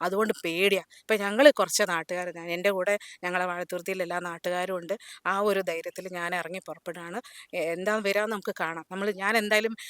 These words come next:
ഞങ്ങളെ വാഴത്തുരുത്തിക്ക് വേണ്ടിയിട്ടോ കോഴിക്കോടിന് വേണ്ടിയിട്ടോ ഒരു പ്രകൃതി നശിപ്പിക്കുന്നത് കാണുമ്പോൾ എൻ്റെ മനസ്സിൽ സങ്കടം കൊണ്ട് എനിക്കും വ്യക്തിപരമായിട്ട് ഭയങ്കര സങ്കടമുണ്ട് ഇങ്ങനെ നശിപ്പിക്കുന്നത് കാണുമ്പോൾ. അതുകൊണ്ടാണ് ഞാൻ എന്ത്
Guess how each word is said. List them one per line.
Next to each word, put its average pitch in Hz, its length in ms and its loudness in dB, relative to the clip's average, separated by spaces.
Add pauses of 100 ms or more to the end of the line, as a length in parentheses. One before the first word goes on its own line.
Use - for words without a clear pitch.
(140)
ഞങ്ങളെ 185 200 0
വാഴത്തുരുത്തിക്ക് 196 600 2
വേണ്ടിയിട്ടോ 190 440 -2
കോഴിക്കോടിന് 185 560 -2
വേണ്ടിയിട്ടോ 175 260 -6
ഒരു 196 140 -6
പ്രകൃതി 185 440 -2 (300)
നശിപ്പിക്കുന്നത് 233 760 4
കാണുമ്പോൾ 185 420 -4
എൻ്റെ 180 160 -6
മനസ്സിൽ 175 400 -4 (300)
സങ്കടം 214 480 4
കൊണ്ട് 202 200 -2 (100)
എനിക്കും 190 320 -4 (280)
വ്യക്തിപരമായിട്ട് 240 680 4
ഭയങ്കര 190 320 -2
സങ്കടമുണ്ട് 160 540 -6 (440)
ഇങ്ങനെ 196 240 -2
നശിപ്പിക്കുന്നത് 170 640 -6
കാണുമ്പോൾ. 156 300 -12
അതുകൊണ്ടാണ് 190 560 0 (340)
ഞാൻ 180 160 0
എന്ത് 185 220 2